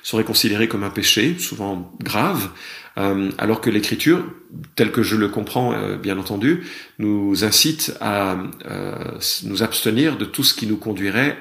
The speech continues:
à l'ivresse. Dieu ne veut pas que nous soyons ivres. Pour autant, je suis pas certain que, euh, la Bible nous interdise de ne pas profiter, euh, avec mesure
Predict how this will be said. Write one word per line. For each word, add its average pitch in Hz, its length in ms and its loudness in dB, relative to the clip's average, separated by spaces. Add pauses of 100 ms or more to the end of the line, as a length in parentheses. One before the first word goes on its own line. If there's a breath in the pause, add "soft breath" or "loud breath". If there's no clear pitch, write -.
à 98 360 -2
l'ivresse. 139 640 2 (360 loud breath)
Dieu 123 120 4
ne 110 80 4
veut 101 140 0
pas 120 180 0
que 113 160 -4
nous 101 100 -2
soyons 98 440 -2
ivres. 123 340 2 (920 loud breath)
Pour 123 140 4
autant, 139 260 4
je - 100 0
suis - 140 -4
pas 120 140 0
certain 131 340 2
que, 101 480 0 (160)
euh, 95 380 -4 (1040 loud breath)
la 98 80 0
Bible 117 240 4
nous 113 180 4
interdise 120 480 4
de 110 60 0
ne 95 60 -2
pas 104 120 0
profiter, 120 680 0 (240)
euh, - 200 -6
avec 113 300 0
mesure 110 440 4